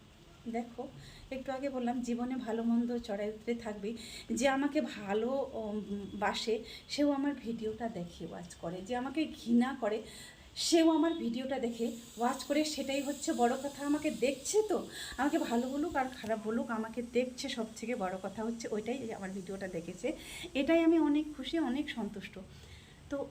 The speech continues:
এই হয়েছিল সমস্যা। এখনও আজও বুঝতে পারিনি যে কি হয়েছে। এটার জন্য কি আমার চ্যানেলের বড়, বিশাল বড় ক্ষতি হয়ে যাবে? ওই ভিডিওটা কি ডিলিট করে দেবো, না কি করবো, আমার মাথায় এখনও আসে না। তো, উম, আমি ভাবতে ভাবতে দুদিন ধরে ভেবেছি, তারপরে আজকে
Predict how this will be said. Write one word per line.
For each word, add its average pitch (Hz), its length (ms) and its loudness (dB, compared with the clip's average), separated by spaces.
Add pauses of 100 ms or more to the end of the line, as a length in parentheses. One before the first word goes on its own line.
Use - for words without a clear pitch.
(160)
এই 320 100 10
হয়েছিল 302 500 2 (200)
সমস্যা। 233 420 2 (260)
এখনও 262 240 0 (100)
আজও 247 220 -2
বুঝতে 240 240 -2
পারিনি 233 320 2
যে 254 120 -2 (120)
কি 311 160 6
হয়েছে। 220 400 4 (360)
এটার 269 320 4
জন্য 294 180 6
কি 302 180 0
আমার 285 200 2
চ্যানেলের 269 340 0 (100)
বড়, 226 160 2
বিশাল 240 300 -4
বড় 277 140 -2 (100)
ক্ষতি 247 300 -4
হয়ে 339 140 -2
যাবে? 359 220 0 (380)
ওই 240 100 6
ভিডিওটা 269 540 0
কি 277 120 -2 (100)
ডিলিট 208 360 -2
করে 339 160 2
দেবো, 330 300 -2
না 233 120 6 (100)
কি 339 120 -2 (100)
করবো, 311 240 0
আমার 277 300 2
মাথায় 247 320 0
এখনও 247 320 0
আসে 233 180 -2
না। 226 120 0 (500)
তো, 254 100 4 (600)
উম, 240 280 4 (180)
আমি 285 140 8
ভাবতে - 480 -2
ভাবতে 302 300 -2 (140)
দুদিন 302 280 6
ধরে 330 220 4
ভেবেছি, 269 400 -2
তারপরে 247 340 0
আজকে 226 240 -2